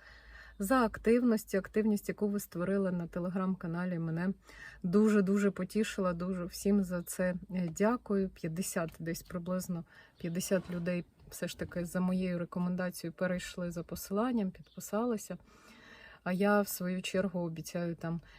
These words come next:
наповнювати контентом той канал, для того, щоб, а, це було все не дарма. Е, знаю, що неспокійна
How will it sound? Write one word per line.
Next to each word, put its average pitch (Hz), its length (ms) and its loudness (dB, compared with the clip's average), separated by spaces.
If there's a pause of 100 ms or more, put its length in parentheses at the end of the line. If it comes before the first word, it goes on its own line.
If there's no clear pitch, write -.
наповнювати 190 1000 4
контентом 202 640 2
той 180 200 -6
канал, 185 480 -4
для 165 140 -6
того, 180 280 -4
щоб, - 260 -8 (840)
а, 170 120 -4
це 196 220 4
було 175 260 0
все 175 360 -2
не 180 240 2
дарма. 165 380 -2 (760)
Е, 190 600 2 (140)
знаю, 220 440 6
що 202 220 0
неспокійна 208 960 4